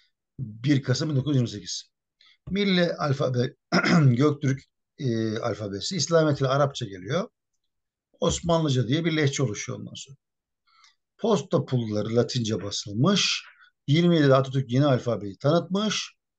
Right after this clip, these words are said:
Ve arkadaşlar, Öğretmenler Günü olarak kutlanan bir tarih var. Yirmi dokuz, yirmi dört Kasım biliyorsunuz. Ee, onun yirmi sekiz yılının yirmi dört Kasım'ında millet mektepleri açılıyor.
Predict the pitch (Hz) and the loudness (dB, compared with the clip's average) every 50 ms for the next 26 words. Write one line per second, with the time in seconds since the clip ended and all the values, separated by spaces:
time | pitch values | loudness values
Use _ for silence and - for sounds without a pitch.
0 | _ _ _ _ _ - 131 143 214 247 - - _ _ _ - 151 139 139 165 | _ _ _ _ _ -6 0 2 2 2 0 -4 _ _ _ -10 -8 -4 -2 -2
1 | 151 135 - 127 113 - _ _ _ _ _ _ _ _ - 131 127 135 160 165 | -2 -2 -6 -8 -10 -12 _ _ _ _ _ _ _ _ 0 4 4 4 4 2
2 | 165 - 185 190 185 185 202 196 175 185 180 175 175 170 170 135 - 170 165 165 | 0 -2 -2 0 0 0 0 0 -2 0 2 2 2 0 -2 -6 -4 -2 -2 -2
3 | 156 139 - 151 156 170 175 170 147 139 120 110 117 131 131 135 135 _ _ - | -4 -6 -4 -2 -2 -2 -2 -2 -4 -4 -4 -2 0 0 0 -2 -4 _ _ -8
4 | 123 120 123 160 147 135 135 131 - 113 104 110 101 - - 208 233 - - - | -6 -2 -2 -2 -2 -2 -4 -6 -6 -6 -6 -8 -8 -8 -10 -10 -12 -14 -18 -20
5 | _ - _ _ _ _ _ _ _ _ _ _ _ _ _ _ _ - - - | _ -20 _ _ _ _ _ _ _ _ _ _ _ _ _ _ _ -8 -4 -2
6 | 120 120 117 113 120 135 135 - 175 175 175 185 196 214 226 247 - _ _ _ | 0 0 0 0 -2 -4 -4 -4 -4 -2 0 0 -2 -2 -4 -6 -8 _ _ _
7 | _ _ _ _ _ _ - - 143 123 131 147 156 139 165 170 - 190 175 135 | _ _ _ _ _ _ -14 -8 -4 -2 0 0 0 -2 -4 -4 -4 -6 -4 0
8 | 135 127 120 113 113 110 107 101 107 120 135 135 135 135 - 135 - 117 113 117 | 0 0 0 -2 -4 -6 -6 -6 -4 -2 -2 -2 -2 -4 -8 -10 -8 -6 -6 -6
9 | 135 - - 196 160 135 139 151 156 185 202 202 - 156 147 139 139 - 143 143 | -4 -4 -2 0 4 4 4 4 4 2 2 2 0 -2 -2 -2 -2 -6 -8 -6
10 | 143 147 135 127 - - - 104 95 92 - | -2 0 2 2 0 0 -6 -14 -14 -16 -18